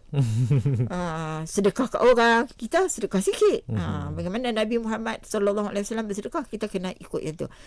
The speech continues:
Speaker 2: Bagaimana Nabi Muhammad bagi orang makan, kita kena bagi orang makan. Bagaimana Nabi Muhammad sallallahu alaihi wasallam buat solat sunat, kita cuba untuk laksanakan, insya-Allah.
Speaker 1: Mhm.
Speaker 2: Tak banyak pun, sekurang-kurangnya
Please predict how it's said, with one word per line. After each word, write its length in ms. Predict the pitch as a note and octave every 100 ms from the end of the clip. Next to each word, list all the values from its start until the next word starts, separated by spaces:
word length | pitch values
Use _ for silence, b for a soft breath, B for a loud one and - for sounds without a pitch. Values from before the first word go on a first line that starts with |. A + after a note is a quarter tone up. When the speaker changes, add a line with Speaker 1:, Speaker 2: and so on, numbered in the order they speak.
| B B
Speaker 2:
Bagaimana 420 | E3+ F#3 G3 F#3+
Nabi 240 | F#3 F3+ G3
Muhammad 460 | F#3 F#3 G3 G3+ -
bagi 220 | F3 F3+
orang 200 | F3+ F#3+
makan, 240 | G#3 C#4
kita 200 | C#4 F#3+
kena 200 | F3 E3+
bagi 200 | D#3+ D#3
orang 160 | D3+ C#3+
makan. 260 | D3+ C#3+ C#3+
Bagaimana 440 | D3+ F#3+ G#3 G3+
Nabi 220 | G3 F#3+
Muhammad 340 | F#3+ G3 G3 F3+
sallallahu 440 | - F#3 F3+ F#3+
alaihi 160 | F3+ F3+
wasallam 300 | F#3 F#3 F#3
buat 240 | F#3 E3 -
solat 280 | G3+ F#3+
sunat, 260 | E3+ A3+ D#4 B B B B
kita 260 | F#3 F3+ F3 -
cuba 520 | - C4+ C4 A3+ -
untuk 460 | G3 G3 A3+ A#3 - - - - - -
laksanakan, 800 | D#3+ - E3+ C#3+ C#3+ D3 - -
insya-Allah. 400 | - B2 A#2+ -
Speaker 1:
Mhm. 120 | G2 B -
Speaker 2:
Tak 160 | - -
banyak 300 | F#3+ G3+ A3
pun, 180 | - B3+
sekurang-kurangnya 640 | A#3+ G3+ G#3 G3 G3 A#3